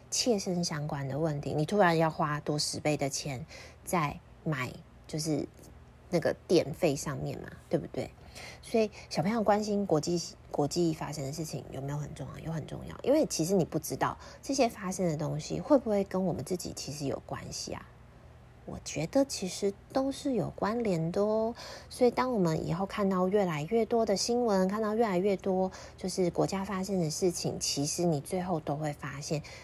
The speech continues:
其实这跟我们自己本-，本身其实都是有关联的。不知道，嗯，你喜不喜欢今天的国家小知识呢？我知道呢，今天国家小知识比较长，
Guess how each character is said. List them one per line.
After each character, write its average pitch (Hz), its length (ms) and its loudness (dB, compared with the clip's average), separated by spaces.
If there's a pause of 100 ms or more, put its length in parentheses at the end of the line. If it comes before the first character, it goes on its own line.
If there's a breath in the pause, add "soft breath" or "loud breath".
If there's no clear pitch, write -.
(140 loud breath)
其 - 200 0
实 175 180 -2
这 180 160 -2
跟 160 280 0 (300 loud breath)
我 143 140 2
们 135 180 -4
自 202 140 4
己 - 140 2
本-， - 320 -4 (220)
本 139 160 0
身 156 320 -2
其 - 200 -4
实 320 180 2
都 262 160 0
是 220 140 0
有 - 160 0
关 135 240 -8
联 151 120 -10 (140)
的。 - 160 -4 (1600 loud breath)
不 - 80 0
知 208 160 0
道， 202 480 6
嗯， 147 460 -4 (220 loud breath)
你 156 440 4
喜 156 160 0
不 165 80 2
喜 165 200 2
欢 156 240 0
今 170 160 0
天 180 120 4
的 170 80 4
国 160 160 2
家 175 200 6
小 165 200 12
知 185 240 2
识 240 220 6
呢？ 214 320 4 (220 loud breath)
我 156 100 2
知 160 160 2
道 214 200 8
呢， 196 220 6
今 185 120 4
天 196 120 6
国 160 120 6
家 165 160 4
小 170 180 0
知 - 180 0
识 226 220 4
比 165 120 0
较 214 140 8
长， 147 640 2